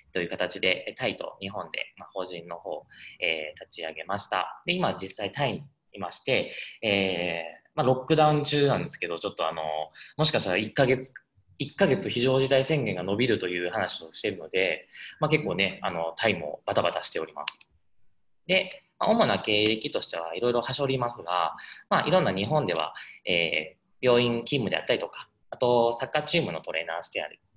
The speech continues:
したり、まあ、たまにこう授業を教えに行ったりとかっていう形をしていました。で、タイに来たら、えー、日系企業の健康のサポートであったりとか、あと、まあ、サッカーの、えー、代表とか、あの、まあ、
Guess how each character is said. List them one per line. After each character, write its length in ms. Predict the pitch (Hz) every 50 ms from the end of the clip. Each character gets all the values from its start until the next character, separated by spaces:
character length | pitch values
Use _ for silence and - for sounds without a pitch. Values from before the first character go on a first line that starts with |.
| _ -
し 100 | - -
た 100 | - -
り、 60 | - - - - - - - - - - _
ま 60 | -
あ、 20 | 202
た 80 | 202
ま 80 | 196 196
に 100 | 190 180
こ 140 | 185 170 165
う 60 | 160
授 160 | 147 160 160
業 120 | 151 110
を 220 | 82 - - - - -
教 140 | - - 123
え 60 | 104
に 100 | 98 98
行 80 | 104 101
っ 40 | -
た 60 | 92
り 80 | 82 -
と 80 | -
か 160 | _ - - _
っ 40 | _
て 80 | -
い 20 | -
う 0 |
形 300 | - 214 175 - - 160
を 80 | 151
し 80 | 139 -
て 100 | - 143
い 60 | 135
ま 160 | 127 120 117
し 80 | - -
た。 180 | - - - _ _ _ _ _ _ _ _ _
で、 80 | -
タ 120 | - 247 254
イ 80 | 220
に 100 | 131 104
来 80 | - -
た 140 | - 98 90
ら、 200 | 90 85 85 - - - - - - _
え 200 | - 95 92 90
ー、 60 | 87
日 160 | 92 101 98 -
系 140 | - 120 120
企 180 | 120 - 175 160
業 120 | 135 101
の 260 | 87 82 82 - - _ _
健 200 | _ - 135 131
康 520 | 127 - 131 131 131 127 127 123 123 123 123
の 280 | 123 120 123 123 120 117
サ 120 | 117 127
ポ 180 | - - 135 101
ー 20 |
ト 100 | - 90
で 140 | - 104 98
あ 20 |
っ 40 | - -
た 80 | - 117
り 60 | -
と 100 | - -
か、 240 | - - - - - _ _ _ _ _ -
あ 80 | - -
と、 100 | - 180
ま 120 | 196 214
あ、 40 | 151
サ 120 | - 180
ッ 100 | - -
カ 80 | - 113
ー 60 | 90
の、 80 | 82 78 - - _ - - - - - - _ _
え 320 | 92 92 87 87 82 82 82
ー、 60 | 85
代 140 | 98 101 101 101
表 680 | 117 110 104 104 104 104 104 104 107 104 107 - - _ _ _ _ _ _ _ _ _ _
と 100 | 110 104
か、 160 | - - 90
あ 20 | 90
の、 100 | 90 85
ま 100 | 87 90
あ、 260 | 87 87 - - -